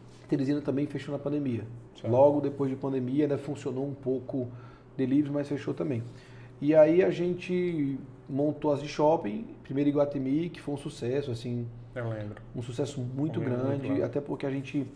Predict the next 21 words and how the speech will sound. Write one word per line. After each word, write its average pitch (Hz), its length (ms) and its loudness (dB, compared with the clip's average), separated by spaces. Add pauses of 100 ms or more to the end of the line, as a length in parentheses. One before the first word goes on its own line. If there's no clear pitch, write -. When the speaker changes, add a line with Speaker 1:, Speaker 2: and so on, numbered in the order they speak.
(240)
Speaker 1:
abriu 147 420 4
com 151 140 -4
almoço 131 600 0
executivo, 127 640 0
que 127 100 -6
não 127 140 -4
tinha, 139 260 -4
porque 143 240 -8
o 143 60 -2
que 139 80 -6
que 143 80 -6
a - 20 -4
gente 143 180 -6
entendeu? 143 280 -2
Poxa, 135 220 -2
a 135 40 -4
gente 131 80 -6
vai 139 80 -2
montar 143 240 -2
a 165 40 2
hamburgueria, 151 540 2